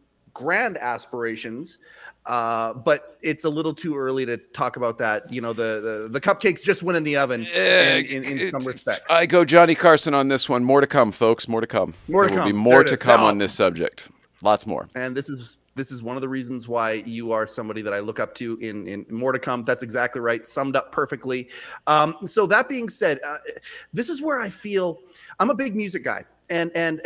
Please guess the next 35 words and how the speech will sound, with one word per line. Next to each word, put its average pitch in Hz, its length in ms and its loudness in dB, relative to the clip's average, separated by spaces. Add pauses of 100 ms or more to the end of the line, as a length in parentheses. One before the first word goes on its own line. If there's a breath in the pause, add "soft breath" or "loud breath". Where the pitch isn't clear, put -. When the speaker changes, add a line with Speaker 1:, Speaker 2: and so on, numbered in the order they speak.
(100)
Speaker 1:
there 196 120 -2
was 226 120 -6
a 214 60 -8
time 214 400 -6
in 196 60 -8
the 170 60 -4
nineties 139 760 -8
when 143 580 -4 (260)
indie 196 320 -2
music 127 640 -6 (520 soft breath)
and 147 120 -2
alternative 160 580 -2
music 127 520 -4
and 123 180 -8 (100)
these 170 240 -8
terms 165 540 -4
that 139 300 -2
didn't 175 240 -2
really 160 240 0
exist 135 520 -6 (260 soft breath)
suddenly 185 460 0
came 170 240 -4
to 147 60 -8
the 135 100 -6
forefront 165 640 -4 (100)
of 131 480 -2 (400 soft breath)
what 143 280 0
good 147 240 0
music 147 400 -6
was, 101 320 -4
indie 170 300 -2
rock 139 340 2
and 135 120 -8
indie 147 220 -6
things. 131 160 -8